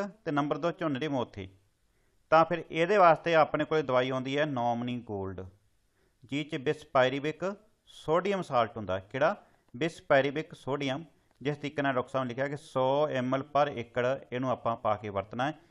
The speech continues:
ਤੇ ਸਵਾਂਕ ਤੇ ਝੋਨੇ ਜਿਹੜੇ ਮੋਥੇ ਹੈਗੇ ਆ, ਦੋਨਾਂ ਨੂੰ ਇਹ ਮਾਰ ਦੇਵੇਗੀ। ਤਾਂ ਸਪਰੇਅ ਕਰਨ ਲੱਗੇ ਇੱਕ ਚੀਜ਼ ਦਾ ਧਿਆਨ ਰੱਖਣਾ ਕਿ ਜਿਸ ਸਮੇਂ ਆਪਾਂ ਸਪਰੇਅ ਕਰਨਾ ਹੈ, ਉਸ ਸਮੇਂ ਖੇਤ ਦੇ ਵਿੱਚ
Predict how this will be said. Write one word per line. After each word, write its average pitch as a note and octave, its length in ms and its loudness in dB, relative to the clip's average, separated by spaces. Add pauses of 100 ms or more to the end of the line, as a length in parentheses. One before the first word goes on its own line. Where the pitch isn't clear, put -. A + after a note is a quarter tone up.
(220)
ਤੇ D3 120 2
ਸਵਾਂਕ B2+ 540 2
ਤੇ D3 160 -4
ਝੋਨੇ C#3 340 -4
ਜਿਹੜੇ A#2+ 160 -4
ਮੋਥੇ A2+ 360 -6
ਹੈਗੇ A#2+ 220 -2
ਆ, C3+ 40 0
ਦੋਨਾਂ C3 320 -4
ਨੂੰ B2+ 80 -6
ਇਹ C#3+ 220 -10
ਮਾਰ G#2 220 -2
ਦੇਵੇਗੀ। G#2 400 -10 (520)
ਤਾਂ E3+ 180 10 (180)
ਸਪਰੇਅ D#3+ 540 2
ਕਰਨ F3 220 4
ਲੱਗੇ E3 200 2
ਇੱਕ D#3 120 0
ਚੀਜ਼ C#3+ 120 -8
ਦਾ D3 100 4
ਧਿਆਨ C#3 260 0
ਰੱਖਣਾ C3 280 -2
ਕਿ D#3 160 -6
ਜਿਸ C3+ 300 2
ਸਮੇਂ D#3+ 180 -2
ਆਪਾਂ D#3+ 200 0
ਸਪਰੇਅ C3+ 380 -4
ਕਰਨਾ C3+ 320 -2
ਹੈ, D3+ 80 -4 (500)
ਉਸ D#3+ 400 2
ਸਮੇਂ E3+ 360 0
ਖੇਤ C#3+ 400 -4
ਦੇ D#3+ 120 0
ਵਿੱਚ D#3 440 0